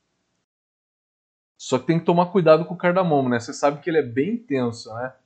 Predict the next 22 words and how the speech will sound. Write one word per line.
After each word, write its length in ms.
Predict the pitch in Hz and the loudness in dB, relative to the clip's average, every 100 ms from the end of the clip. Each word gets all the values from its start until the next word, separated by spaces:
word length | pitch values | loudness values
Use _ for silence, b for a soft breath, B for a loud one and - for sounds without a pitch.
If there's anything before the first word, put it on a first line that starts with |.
| _ _ _ _ - | _ _ _ _ -6
Ele 140 | 120 | -2
é 60 | 127 | -2
super 380 | - 139 - | -4 -8 -4
intenso 600 | 190 185 185 131 151 - | -4 -4 -2 -2 -2 -8
que 480 | - 165 170 185 190 - _ _ _ _ _ - | -10 -6 -4 -4 -6 -10 _ _ _ _ _ -12
acaba 1400 | 131 - - 117 127 143 147 147 147 147 147 143 143 - _ _ _ | -12 -6 -2 0 2 4 6 8 6 6 4 2 -2 -8 _ _ _
perdendo 500 | 156 151 135 151 202 | 4 4 6 4 4
a 100 | 190 | 2
mão, 560 | 143 135 143 190 214 220 | 2 2 2 2 0 0
ele 160 | 214 208 | 0 -2
fica 380 | - 202 - | -4 -12 -8
muito 500 | 202 175 170 208 220 | -4 0 2 2 2
cítrico, 560 | - 165 160 135 117 120 | -4 -4 -4 -4 -10 -6
né? 220 | 120 143 - _ _ _ _ _ _ _ _ _ | -4 -6 -8 _ _ _ _ _ _ _ _ _
Thiago 280 | - 175 196 | 0 2 2
Santana, 560 | - 208 190 165 139 120 | 2 2 4 4 4 2
salve 420 | - 165 190 196 | 0 2 4 4
Mateus, 840 | 180 175 156 175 208 - - - _ _ _ _ _ _ _ _ _ _ _ - | 2 0 0 2 2 0 -20 -20 _ _ _ _ _ _ _ _ _ _ _ -12
nome 380 | 131 135 175 180 | -2 2 4 4
do 80 | |
meu 180 | 180 175 | 4 2
filho. 640 | 175 - 165 160 110 107 | 2 0 2 4 2 -2